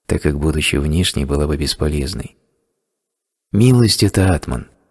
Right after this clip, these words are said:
и вы никогда не выходите из сферы её действия. Милость всегда здесь. Я хочу сказать, что при воспоминании фигуры Бхагвана мой ум должен укрепляться,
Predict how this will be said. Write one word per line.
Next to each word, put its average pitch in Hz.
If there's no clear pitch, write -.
и 90
вы 87
никогда 82
не 87
выходите 80
из 73
сферы 73
её 73
действия. -
Милость 87
всегда 76
здесь. 73
Я 123
хочу 143
сказать, 143
что -
при 131
воспоминании 131
фигуры 127
Бхагвана 107
мой 110
ум 135
должен 131
укрепляться, 135